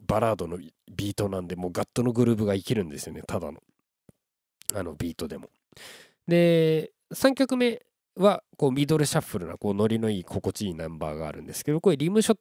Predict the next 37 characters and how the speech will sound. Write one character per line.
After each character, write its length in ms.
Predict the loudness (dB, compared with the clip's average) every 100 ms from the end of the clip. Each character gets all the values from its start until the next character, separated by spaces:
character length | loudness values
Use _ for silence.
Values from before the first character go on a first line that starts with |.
| -2
ト 160 | -8 -8 -8
が 140 | -4
出 120 | -4
て 120 | -6
く 80 | -10
る 40 | -12
ん 20 |
で 80 | -12
す 120 | -8
け 80 | -4
ど、 60 |
も 140 | 2 2
う 40 |
こ 160 | 4 4
れ 60 |
も 100 | 4
ほ 80 | 0
ん 40 |
と 100 | -2
ス 100 | -4
テ 80 | -2
ィ 60 | 0
ー 40 |
ブ・ 60 | 4
ガ 60 |
ッ 40 | 4
ト 100 | 2
っ 20 |
て 80 | -6
感 160 | -6 -4
じ 140 | -4
な 80 | -6
ん 20 |
で 60 | -8
す 80 |
よ 80 | 0
ね。 160 | 2